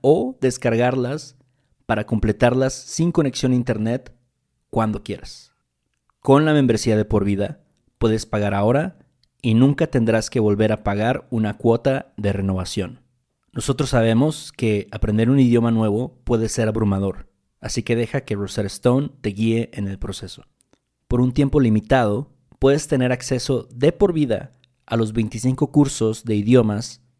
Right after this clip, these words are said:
que ofrece Rosetta Stone con un cincuenta por ciento de descuento.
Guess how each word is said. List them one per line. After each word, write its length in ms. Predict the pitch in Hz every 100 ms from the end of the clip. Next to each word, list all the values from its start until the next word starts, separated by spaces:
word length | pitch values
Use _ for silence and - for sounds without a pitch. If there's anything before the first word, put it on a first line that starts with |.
| _
que 100 | -
ofrece 600 | 104 - 120 - 123 127 -
Rosetta 360 | 110 - 117
Stone 460 | 113 - 135 160 160 - _ _ -
con 180 | 113
un 280 | 117 127 131 -
cincuenta 680 | - 117 110 139 143 160 -
por 140 | 120
ciento 400 | - 113 107 117
de 120 | 104
descuento. 540 | 101 - 101 90 -